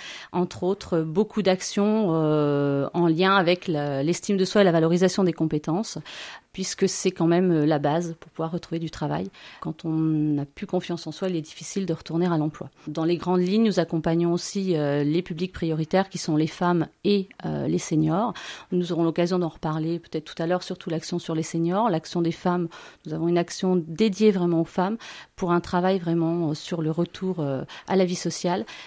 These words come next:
Il n'y a pas forcément l'emploi, euh, à la clé, mais en tout cas, euh, leur permettre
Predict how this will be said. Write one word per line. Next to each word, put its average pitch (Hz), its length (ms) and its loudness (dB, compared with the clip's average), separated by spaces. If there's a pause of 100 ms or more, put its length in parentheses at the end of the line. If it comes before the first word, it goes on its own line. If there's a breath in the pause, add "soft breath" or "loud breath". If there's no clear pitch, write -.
(120)
Il 170 40 -8
n'y 156 60 -2
a 135 40 -2
pas 170 140 0
forcément 180 400 -4
l'emploi, 175 380 -2
euh, 160 360 -2 (200)
à 185 80 0
la 175 100 2
clé, 214 260 0 (240 loud breath)
mais 190 180 6
en 190 100 6
tout 190 140 -6
cas, 190 420 2
euh, 156 160 4
leur 175 200 4
permettre 180 380 2